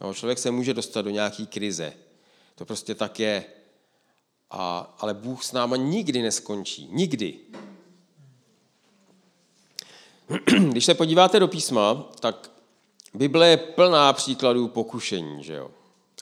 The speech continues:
A náš příklad je Ježíš Kristus, když tady žil na zemi.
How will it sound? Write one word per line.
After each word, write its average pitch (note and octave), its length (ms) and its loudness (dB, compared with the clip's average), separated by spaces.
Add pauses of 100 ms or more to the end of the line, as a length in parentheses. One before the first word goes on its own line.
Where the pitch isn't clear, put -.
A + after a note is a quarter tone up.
A G2+ 180 -8 (840)
náš E3+ 280 0
příklad D3+ 560 -2
je C3 60 -2
Ježíš B2 300 -4
Kristus, A2+ 440 -6
když A2+ 160 -8
tady A2 220 -6
žil G#2+ 160 -6
na D#2+ 80 -8
zemi. F2+ 380 -8